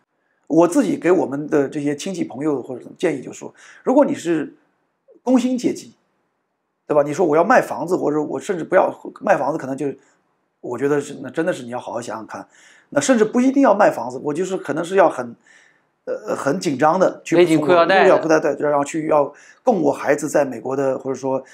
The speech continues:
Speaker 1: 这几年的学费，仅仅是为了孩子的履历上面有一个亮点。首先我觉得这个没有太大意思。那当然就是说，如果这个同时孩子是一个非常好的孩子，他愿意到美国来，他拿到很，很好的学校的 offer 或者怎么样，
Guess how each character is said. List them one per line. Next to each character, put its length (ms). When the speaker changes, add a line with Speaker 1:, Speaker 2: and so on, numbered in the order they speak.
Speaker 1:
这 100
几 140
年 180
的 80
学 160
费， 240
仅 240
仅 180
是 100
为 120
了 60
孩 200
子 160
的 240
履 160
历 180
上 160
面 140
有 100
一 140
个 400
亮 240
点。 220
首 140
先 120
我 120
觉 100
得 100
这 80
个 80
没 140
有 160
太 160
大 180
意 140
思。 280
那 100
当 200
然 80
就 120
是 20
说， 100
如 140
果 160
这 140
个 120
同 300
时 360
孩 240
子 140
是 100
一 40
个 80
非 100
常 100
好 200
的 40
孩 200
子， 180
他 100
愿 220
意 20
到 140
美 140
国 120
来， 240
他 120
拿 120
到 160
很， 200
很 180
好 140
的 40
学 120
校 80
的 60
offer 360
或 100
者 60
怎 80
么 80
样， 140